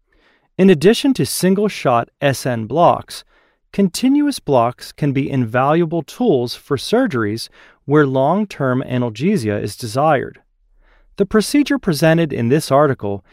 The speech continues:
was first described by Singelin and others, who in nineteen ninety-seven used a landmark technique with the aid of a peripheral neurostimulator. Anatomy. The sciatic nerve originates from the L four to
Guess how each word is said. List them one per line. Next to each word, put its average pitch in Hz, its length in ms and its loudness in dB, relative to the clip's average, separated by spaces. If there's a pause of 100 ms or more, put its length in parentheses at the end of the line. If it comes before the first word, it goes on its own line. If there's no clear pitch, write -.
(240)
was 147 200 -4
first 151 340 0
described 113 680 -2 (120)
by 123 140 0
Singelin 120 760 -2
and 123 220 -2
others, 147 520 0 (340)
who 208 160 2
in 156 180 4
nineteen 190 500 0
ninety-seven 160 800 2 (320)
used 147 300 0
a - 140 -4
landmark 156 680 2
technique 147 600 -4 (120)
with 151 160 -2
the - 160 -2
aid 180 220 4
of 160 100 2
a 127 80 0
peripheral 190 600 0
neurostimulator. 156 1040 -2 (920)
Anatomy. 208 560 2 (840)
The 147 100 0
sciatic 233 580 2
nerve 131 460 2
originates 143 800 2
from 123 260 0
the 120 220 -2
L 175 260 4
four 123 440 0
to - 260 -6